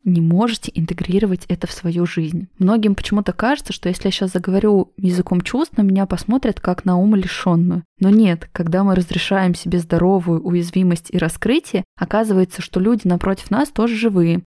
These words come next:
Они тоже что-то чувствуют, с ними тоже что-то схожее происходит. И когда мы переходим с языка обвинения, агрессии и нападок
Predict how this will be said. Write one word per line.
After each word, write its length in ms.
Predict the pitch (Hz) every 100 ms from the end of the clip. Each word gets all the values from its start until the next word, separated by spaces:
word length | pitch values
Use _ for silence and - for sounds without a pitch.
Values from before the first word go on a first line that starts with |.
| -
Они 160 | 175 170
тоже 240 | 196 190
что-то 320 | 180 185 175
чувствуют, 580 | 180 - 285 - 202 175
с 100 | -
ними 160 | 175 170
тоже 280 | 170 220 214
что-то 300 | - 180 170
схожее 400 | - 196 220 208
происходит. 680 | - 196 - - 160 - - _ -
И 60 |
когда 380 | 190 185 196 247
мы 120 | 214
переходим 640 | - 190 190 - 233 190
с 120 | 170 -
языка 600 | 190 190 202 226 196 -
обвинения, 920 | 190 175 196 202 226 220 196 180 185 -
агрессии 580 | 190 180 196 208 - -
и 100 | -
нападок 580 | 180 185 208 180 185